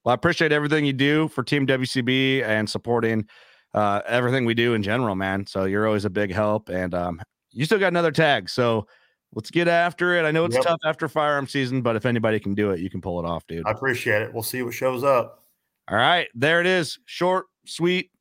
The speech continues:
Speaker 1: Good luck to you if you're in Illinois. Let us know if you agree with our gun comments, disagree. Let's have a healthy conversation about it, right?
Speaker 2: That's right.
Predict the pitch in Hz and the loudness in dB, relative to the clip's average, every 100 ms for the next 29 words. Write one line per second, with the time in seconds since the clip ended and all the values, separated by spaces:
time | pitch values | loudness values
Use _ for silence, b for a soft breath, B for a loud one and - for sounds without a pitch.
0 | _ _ 127 180 170 180 - 180 160 165 | _ _ -2 0 2 2 0 0 2 0
1 | 165 160 160 170 160 185 185 220 233 220 | 0 2 2 2 2 0 0 0 2 2
2 | 233 226 185 233 240 240 233 220 220 185 | 0 0 0 2 2 2 0 2 0 0
3 | 156 196 220 220 214 220 220 220 220 160 | 0 0 0 0 0 2 0 0 -2 -2
4 | 202 - 196 180 208 208 208 208 208 202 | -2 -2 -4 -2 0 2 0 0 0 0
5 | 180 196 - - - _ _ _ - 185 | 0 -2 -4 -8 -10 _ _ _ -2 0
6 | 175 175 190 180 - 156 139 117 117 104 | 0 0 -2 -4 -4 -4 -4 -4 -4 -4
7 | - 80 78 76 - 90 113 - _ _ | -6 -10 -10 -10 -4 0 0 -2 _ _
8 | _ - 156 139 | _ -6 -2 -2